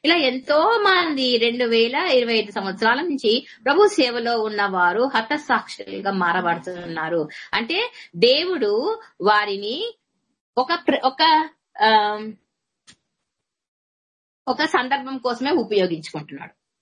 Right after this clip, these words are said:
ఒక పీరియడ్ కోసము ఒక వ్యక్తి ముందుకు వెళ్ళాలా, వారి ద్వారా ఉజ్వలమైన సేవని దేవుడైతే జరిగించుకుంటాడంట. కాబట్టి ఇట్లా అగ్ని చేత కొంతమంది, ఖడ్గము చేత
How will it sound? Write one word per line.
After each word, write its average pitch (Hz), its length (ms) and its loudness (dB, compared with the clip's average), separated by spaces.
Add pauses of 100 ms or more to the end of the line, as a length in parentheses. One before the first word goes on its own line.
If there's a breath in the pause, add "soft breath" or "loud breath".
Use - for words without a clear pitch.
(260)
ఒక - 120 2
పీరియడ్ 392 500 2
కోసము 233 500 -4 (280 loud breath)
ఒక 277 160 0
వ్యక్తి 277 680 2 (160 loud breath)
ముందుకు 202 300 0
వెళ్ళాలా, 160 460 0 (320)
వారి 208 220 0
ద్వారా 208 220 2
ఉజ్వలమైన 226 680 -2
సేవని 190 360 0
దేవుడైతే 196 720 2 (260 loud breath)
జరిగించుకుంటాడంట. 185 1040 0 (800)
కాబట్టి 294 280 0
ఇట్లా 339 320 0 (260 loud breath)
అగ్ని 285 360 0
చేత 392 360 -2
కొంతమంది, 285 920 2 (440 loud breath)
ఖడ్గము 262 800 -4 (380)
చేత 339 280 0